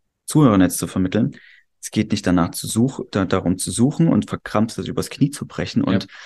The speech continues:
Speaker 1: aus dem Weg zu räumen und
Speaker 2: Mhm.
Speaker 1: von vornherein zu vermeiden, sondern wenn es kommt, und das wird kommen, ihr kennt diese Situation im kleinen wie im großen Stil, dann ist es an der Zeit, aus der Komfortzone herauszutreten und genau in dieser Situation, die euch so aus der Bahn wirft,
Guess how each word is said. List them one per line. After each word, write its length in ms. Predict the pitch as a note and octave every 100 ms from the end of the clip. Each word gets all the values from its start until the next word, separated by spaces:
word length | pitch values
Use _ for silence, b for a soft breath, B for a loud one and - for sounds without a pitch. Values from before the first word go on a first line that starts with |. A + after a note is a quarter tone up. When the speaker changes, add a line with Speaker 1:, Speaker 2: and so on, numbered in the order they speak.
| B
Speaker 1:
aus 200 | G#2+ G#2
dem 120 | F#2+
Weg 220 | C#3 D#3
zu 100 | -
räumen 300 | E2+ D2 F#2
und 60 | A#2
Speaker 2:
Mhm. 60 | G#2+
Speaker 1:
von 140 | D3
vornherein 460 | - A2+ A2 F#2+ F#2+
zu 100 | F2
vermeiden, 520 | G2 F2+ F#2 C3 C#3+ B B B B
sondern 320 | - F2+ E2+
wenn 120 | B2
es 160 | F3 -
kommt, 400 | - D3 F2 -
und 120 | G2
das 200 | E2+ -
wird 220 | D#3 -
kommen, 420 | - C3+ E2+ - -
ihr 180 | F#2+ F2
kennt 360 | - D3 D3+
diese 200 | F#2 E2
Situation 540 | E2+ E2+ - - D#2+ E2
im 140 | G2+
kleinen 340 | - A#2+ F3 F#3
wie 80 |
im 100 | -
großen 360 | - A#2+ C3 C3+
Stil, 440 | - - F#2 D2+ - B B B B -
dann 160 | G2+ A#2+
ist 140 | A#2+
es 280 | A#2+ - - _ -
an 100 | G2+
der 120 | F2+
Zeit, 500 | - C#3+ C#3 C#3 - _ b b b b _ _ _ -
aus 200 | C3 E3
der 100 | C#3
Komfortzone 600 | A#2+ - G#2+ G#2 G2+ F#2
herauszutreten 760 | E2+ G2 B2+ - C3 A2 G#2+
und 120 | F2+ F#2+
genau 340 | G2 G#2+ C#3+
in 80 | C#3+
dieser 220 | C3 B2+
Situation, 580 | A#2 A#2 A2+ G#2 - F#2+
die 100 | -
euch 180 | - -
so 160 | - C3
aus 120 | C#3+
der 100 | C#3+
Bahn 340 | C3+ A2 A2
wirft, 460 | F2+ D2+ E2 - -